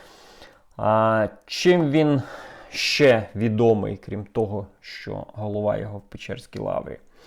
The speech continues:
Він засланий був на каторгу до Криму, до Херсонеса, зокрема, де сучасний Севастополь. Конкретно, м, були такі копальні римські, м, в районі Інкермана.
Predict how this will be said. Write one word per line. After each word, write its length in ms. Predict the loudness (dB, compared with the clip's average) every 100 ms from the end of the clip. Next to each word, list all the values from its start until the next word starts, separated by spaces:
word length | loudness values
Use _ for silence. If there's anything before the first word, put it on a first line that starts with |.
| -20 -20 -20 _ -4
Він 300 | 0 2 0
засланий 720 | 4 4 4 2 2 2 0
був 500 | 0 -2 -2 -8 -16 -8
на 140 | -8
каторгу 600 | 0 -2 0 -6 -6 -6
до 220 | -4 -4
Криму, 640 | -2 -4 -2 -2 -4 -6 -8 -14
до 200 | -12 -12 -14 _
Херсонеса, 840 | -18 -4 -4 -4 -6 -4 -4 -6 -12
зокрема, 500 | -12 -12 -12 -10 -10
де 420 | -6 -6 -8 -12 -18
сучасний 520 | -20 -14 -12 -10 -12
Севастополь. 600 | -14 -14 -14 -10 -10 -8 -10 -12 -20 -20 -20 -20 -20 -4
Конкретно, 540 | -2 4 4 4 -2
м, 140 | -6 -8 -14 -12 -10 -8
були 300 | -6 -4 -4
такі 280 | -6 -10 -10
копальні 760 | -4 -4 4 6 6 4 0
римські, 500 | 0 -2 -4 -8 -6
м, 120 | -6 -6 _ _ -12 -8 -6 -6
в 420 | -8 -6 -6 -4
районі 500 | -4 -2 -2 -4 -6
Інкермана. 840 | -6 -8 -4 -4 -2 -4 -4 -8